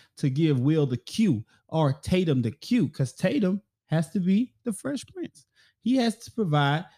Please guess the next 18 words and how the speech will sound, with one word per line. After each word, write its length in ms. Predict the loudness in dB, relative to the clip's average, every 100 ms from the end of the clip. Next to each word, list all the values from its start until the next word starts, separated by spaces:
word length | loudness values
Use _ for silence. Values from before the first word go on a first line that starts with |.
| _ -8
all 180 | -4 -4
the 120 | -4
smooth, 760 | -6 0 2 2 0 0 -2 -6 -18 -10
you 100 | -2
know, 160 | 0 0
like 240 | -2 -6 -10
Paul 360 | -6 -4 -4
George, 420 | -2 -2 -2 -2
like, 340 | -2 -4 -4 -10 _ _ _
effortless 500 | -10 -6 -2 0 0
plays 460 | -2 -2 2 2 2
when 100 | 0
it 100 | 0
comes 260 | 0 2 2
to 80 |
being 180 | 2 0
a 40 | -2
smooth, 560 | 0 2 4 4 2